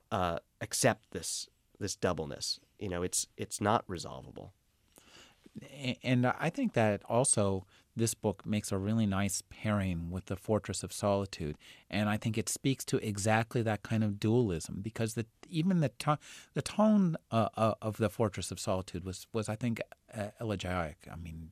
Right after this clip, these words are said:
Speaker 2: you could
Speaker 1: That's the perfect word for it. It's, it's, yeah, it's a attempt to reconstruct a lost world,
Speaker 2: Mm-hmm.
Speaker 1: uh, very much. I wanted to, in Fortress, I wanted to write about, you know, a certain block of,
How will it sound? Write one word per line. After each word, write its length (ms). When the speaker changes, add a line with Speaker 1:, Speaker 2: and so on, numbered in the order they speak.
Speaker 2:
you 80
could 120
Speaker 1:
That's 300
the 40
perfect 320
word 160
for 180
it. 80
It's, 300
it's, 260
yeah, 220
it's 220
a 240
attempt 520
to 260
reconstruct 640
a 40
lost 380
world, 420
Speaker 2:
Mm-hmm. 320
Speaker 1:
uh, 200
very 240
much. 240
I 60
wanted 340
to, 180
in 200
Fortress, 420
I 40
wanted 300
to 100
write 220
about, 420
you 120
know, 180
a 60
certain 360
block 600
of, 380